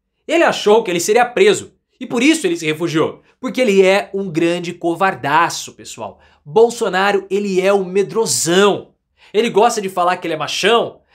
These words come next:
mas ele não faz nada. Quando aqueles pivetes tomaram a moto e a pistola dele, o que que ele fez? Não fez nada. Quando o marido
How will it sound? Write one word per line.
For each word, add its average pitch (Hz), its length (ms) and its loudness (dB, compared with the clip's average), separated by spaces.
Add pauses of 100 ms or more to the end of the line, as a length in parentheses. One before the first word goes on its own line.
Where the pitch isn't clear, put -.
(120)
mas 247 160 0
ele 254 100 -2
não 247 140 -6
faz 226 260 -2
nada. 214 300 0
Quando 302 220 0
aqueles 233 260 -4
pivetes 175 480 -2
tomaram 196 500 2
a 160 60 2
moto 151 420 0
e 135 80 -4
a 135 60 -8
pistola 139 400 -6
dele, 160 440 2 (220)
o - 40 -20
que 269 100 -8
que 247 60 -6
ele 226 100 -2
fez? 165 240 -2
Não 240 100 -8
fez 262 160 -2
nada. 220 420 -2 (400)
Quando 269 540 0 (120)
o 214 180 0
marido 185 720 -2